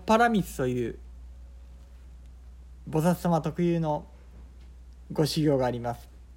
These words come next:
六つの修行。伏せ、自戒、精進、禅定、知恵。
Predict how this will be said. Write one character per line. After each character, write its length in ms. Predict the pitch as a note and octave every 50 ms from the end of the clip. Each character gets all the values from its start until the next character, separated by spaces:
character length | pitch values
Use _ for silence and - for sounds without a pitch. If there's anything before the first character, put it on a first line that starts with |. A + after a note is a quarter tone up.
| - - - - - - - - - - - - - - - - - - - - - - - - - - - - - - - - - - - - - - - - - - - - - - - - - - - - - - - - - - - - - - - -
六 200 | - D#3+ F3 F#3
つ 180 | F3 - - G#3
の 120 | G3+ E3+
修 200 | D3 - - C#3
行。 240 | C#3 B2+ B2 - - - - - - - - - - - - - - - - - - - - - - - - - - - - -
伏 180 | - - F3
せ、 320 | E3+ - G3+ F#3 F#3 F#3 - - - - - - - -
自 260 | - C#3 B2+ D3+ D#3+ D#3+
戒、 440 | - F3 E3 D#3+ D#3+ E3 E3 - - - - - - - - - - -
精 420 | - - - G3 G3 F#3 E3+ D3
進、 340 | C#3 C#3+ C#3 C3+ C3 A2 - - - - - - - - - - - - - - -
禅 340 | C3 B2+ D#3+ E3+ F3 F3 D#3+
定、 380 | D3+ D#3 D3 C#3+ C#3 B2+ - - - - - -
知 260 | - - - E3+ D#3+ E3
恵。 140 | D#3 -